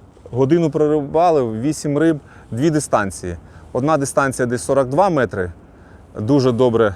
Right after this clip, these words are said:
е, п'ятдесят три оберти, а катушка виматує дев'яносто сантиметрів. Дуже добре відчувається підйом, брівка відчувається. І друга дистанція п'ятдесят чотири метри.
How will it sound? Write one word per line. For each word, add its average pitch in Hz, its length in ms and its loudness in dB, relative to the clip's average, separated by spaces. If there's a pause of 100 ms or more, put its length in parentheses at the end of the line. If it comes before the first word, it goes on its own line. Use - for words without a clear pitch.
(120)
е, 107 260 2 (100)
п'ятдесят 127 480 0 (220)
три 127 160 2
оберти, 104 560 0
а 107 140 -2
катушка 139 420 -6
виматує 120 380 -2
дев'яносто 113 340 -2
сантиметрів. 101 600 -4 (1700)
Дуже 139 360 4
добре 127 320 4
відчувається 127 540 2
підйом, 147 500 0 (240)
брівка 131 440 0
відчувається. 120 540 0
І 120 40 2
друга 180 240 2
дистанція 143 460 -2
п'ятдесят 131 380 -2
чотири 123 340 0
метри. 92 380 -4